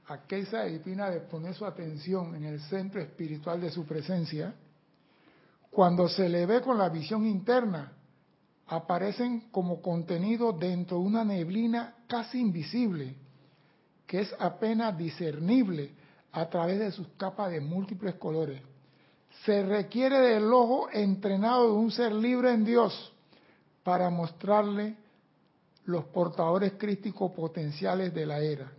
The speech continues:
Pero cuando alguien es separado, singularizado de entre la masa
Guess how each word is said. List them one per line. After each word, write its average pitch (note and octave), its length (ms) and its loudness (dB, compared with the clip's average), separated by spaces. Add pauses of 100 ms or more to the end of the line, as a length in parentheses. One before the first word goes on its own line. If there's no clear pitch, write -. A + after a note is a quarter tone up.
(720)
Pero G3 280 6
cuando G3 520 8
alguien G#3 760 6 (640)
es G3+ 200 2 (200)
separado, F#3 680 2
singularizado E3+ 1040 0
de E3 140 0
entre D#3+ 220 -2
la D3+ 140 -4
masa E3+ 500 0